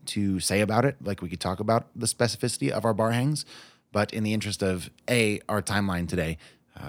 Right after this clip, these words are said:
'cause I've got a heart out for a little performance tonight, and B, if you've heard this show ever before, we've talked about it, uh, ad nauseum, so you can go and listen to that if you want more details, or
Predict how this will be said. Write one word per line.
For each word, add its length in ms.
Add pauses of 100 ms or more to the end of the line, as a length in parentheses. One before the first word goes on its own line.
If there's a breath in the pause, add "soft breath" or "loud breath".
(100)
'cause 160
I've 160
got 120
a 40
heart 180
out 160
for 200
a 80
little 160
performance 460
tonight, 220 (380 soft breath)
and 180
B, 280 (340 loud breath)
if 160
you've 120
heard 360
this 160
show 240
ever 220
before, 580
we've 180
talked 280
about 240
it, 180 (140)
uh, 320
ad 180
nauseum, 540
so 100
you 140
can 100
go 220
and 120
listen 260
to 60
that 120
if 80
you 60
want 200
more 140
details, 440 (140)
or 320